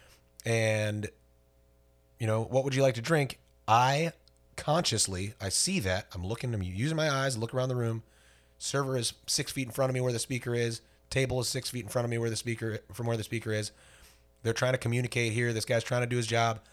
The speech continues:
I sing more quietly. I play more quietly as that's happening. And then when he walks away,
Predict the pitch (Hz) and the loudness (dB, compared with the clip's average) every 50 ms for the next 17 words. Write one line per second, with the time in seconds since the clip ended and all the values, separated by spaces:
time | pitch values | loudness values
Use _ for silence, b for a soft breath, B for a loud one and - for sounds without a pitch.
0 | b b b b b _ - 123 117 117 120 123 127 131 143 - _ _ _ _ | b b b b b _ 2 4 6 6 6 6 4 2 -2 -6 _ _ _ _
1 | _ _ _ _ _ _ _ _ _ _ _ - - - - - 104 107 107 104 | _ _ _ _ _ _ _ _ _ _ _ -6 -2 -2 0 2 2 2 4 2
2 | 104 107 - - 107 110 107 101 - 98 90 82 85 - _ _ _ _ _ _ | 2 0 0 0 0 2 0 0 -2 -6 -8 -10 -10 -14 _ _ _ _ _ _
3 | - 98 92 - - 98 95 92 92 90 90 - - 90 85 80 - - - - | -8 -8 -8 -8 -6 -4 -4 -2 -2 -4 -4 -6 -6 -6 -4 -6 -6 -10 -12 -14
4 | 73 - _ _ _ _ _ _ _ _ _ _ _ _ _ _ _ _ _ _ | -16 -16 _ _ _ _ _ _ _ _ _ _ _ _ _ _ _ _ _ _
5 | _ _ _ _ - 104 92 87 85 90 82 - 95 85 80 82 78 71 76 - | _ _ _ _ -4 -4 -4 -2 -2 -4 -4 -2 -2 -2 -2 -4 -6 -8 -10 -12
6 | _ _ _ _ b b b b b b b b - 101 95 92 92 92 95 - | _ _ _ _ b b b b b b b b -4 -2 0 0 -2 -2 -6 -10
7 | _ _ - 90 87 85 90 90 95 87 - - 95 101 135 147 135 127 131 | _ _ -6 -4 -4 -2 -2 -2 -2 -2 -2 -2 0 2 2 2 2 0 -2